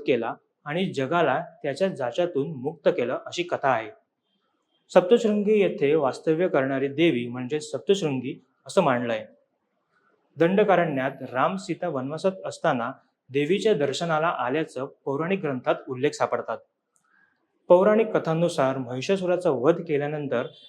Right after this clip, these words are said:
देवीने विश्रांतीसाठी येथे वास्तव्य केलं होतं. निवृत्तीनाथांनी समाधी घेण्यापूर्वी काही दिवस उपासना केली होती. शिवाय सुरतेवर स्वारी केल्यानंतर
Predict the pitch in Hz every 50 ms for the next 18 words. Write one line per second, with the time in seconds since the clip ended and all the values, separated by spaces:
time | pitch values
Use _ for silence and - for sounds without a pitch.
0 | - - - 135 131 143 147 151 170 196 208 226 214 165 139 - - 165 175 175
1 | 170 196 185 - 156 127 - - 147 147 139 127 - 175 180 151 127 117 - -
2 | - 185 190 190 190 175 139 135 117 117 110 107 - - _ _ _ _ _ _
3 | _ _ _ _ _ _ _ _ _ _ _ _ _ _ 139 151 165 180 220 202
4 | - 220 202 185 156 - - 165 165 147 131 127 139 135 - 135 127 135 151 151
5 | 175 196 185 156 143 143 143 147 160 143 127 120 123 127 - _ _ _ _ _
6 | - 180 165 190 226 180 180 175 151 147 175 170 - - 143 - 175 170 - 196
7 | 190 - 156 127 131 127 123 120 120 - 110 110 _ _ _ _ _ _ _ _
8 | _ _ - - 143 135 127 127 127 - 139 131 135 - 190 196 214 214 214 -
9 | 139 123 131 180 220 208 202 180 170 165 165 165 160 143 113 120 127